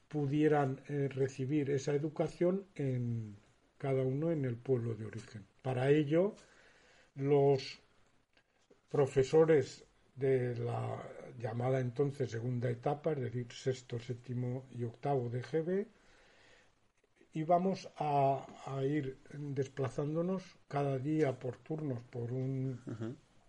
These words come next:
Speaker 1: uno de los pueblos y cada uno de nosotros íbamos a impartir una serie de áreas.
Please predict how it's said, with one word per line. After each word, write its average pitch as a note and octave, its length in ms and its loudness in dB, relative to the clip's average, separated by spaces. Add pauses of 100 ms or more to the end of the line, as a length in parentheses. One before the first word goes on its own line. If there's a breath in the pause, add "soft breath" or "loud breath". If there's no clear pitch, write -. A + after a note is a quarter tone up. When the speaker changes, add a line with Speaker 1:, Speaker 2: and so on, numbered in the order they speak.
(200)
Speaker 1:
uno D3 240 2
de D#3 80 6
los D#3 180 0
pueblos F#3 580 0 (720 soft breath)
y D3+ 100 -4
cada D#3+ 300 6
uno E3 200 6
de F3+ 100 6
nosotros F3 560 2
íbamos D3+ 560 0
a D3 40 2
impartir D3 480 -2
una D#3 220 0
serie C3+ 420 -2
de B2+ 180 2
áreas. - 460 -10